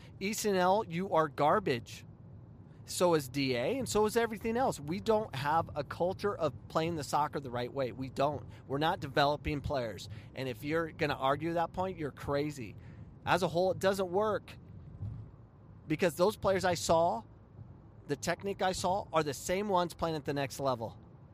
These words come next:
It's just a train wreck, and no one likes it. Every, and, and you're ruining the game. You're ruining future generations. You know why? Because these same players that grow up in the game hate the game.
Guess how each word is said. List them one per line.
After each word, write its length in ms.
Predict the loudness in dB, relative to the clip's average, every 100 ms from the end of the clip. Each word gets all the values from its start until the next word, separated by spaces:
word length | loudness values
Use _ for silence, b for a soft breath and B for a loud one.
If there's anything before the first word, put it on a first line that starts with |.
| -20 -20 -20 -20 -20 -20 -20 -20 -8
It's 100 | -6
just 160 | -4 -4
a 60 | -4
train 480 | -2 2 2 2
wreck, 240 | 0 -2 -6 -18 -20 -20 -20 -14 -2
and 200 | -2 0
no 180 | 2 4
one 200 | 4 4
likes 320 | 4 2 0
it. 160 | -4 -2
Every, 200 | -4 -4 B B -4
and, 160 | -4 -6 -8
and 220 | -8 -8 -14 -20 -20 -20 -4
you're 140 | 0 2
ruining 500 | 4 4 4 0 -2
the 80 |
game. 440 | 0 -2 -2 -4 -8 B 0
You're 140 | 0
ruining 440 | 2 2 2 0
future 360 | -2 -2 0 -2
generations. 680 | 0 0 0 0 -4 -8 -4
You 60 |
know 80 | -4
why? 380 | -2 0 0 -2 B B B
Because 320 | -4 0 -2 -2
these 220 | -6 -4
same 180 | -4 -2
players 380 | 0 0 -2
that 140 | -6 -4
grow 180 | -2 -2
up 120 | -4
in 60 |
the 80 | -6
game 300 | -6 -6 -8 -12 B B
hate 280 | -4 -4 -4
the 60 | -10
game. 320 | -10 -10